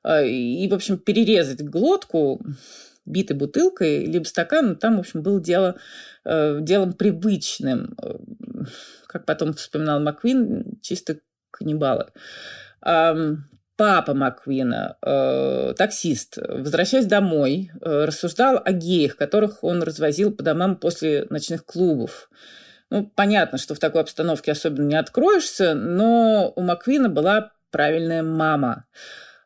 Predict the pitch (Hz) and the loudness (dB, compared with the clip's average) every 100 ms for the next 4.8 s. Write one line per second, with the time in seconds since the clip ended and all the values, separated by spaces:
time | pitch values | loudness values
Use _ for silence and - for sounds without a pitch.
0 | - 147 147 143 - 185 - 180 320 349 | -6 0 0 0 -2 -2 0 0 0 0
1 | 190 190 - - 196 190 202 202 180 151 | -2 -2 -10 -4 0 2 4 4 4 2
2 | 120 151 165 220 220 202 143 127 - - | 2 0 -2 -2 0 2 2 0 -6 -2
3 | 156 147 143 135 - 185 - 302 294 - | 2 4 4 0 -2 -6 0 2 2 -2
4 | - 170 233 233 156 175 196 175 | -6 0 2 2 2 2 4 2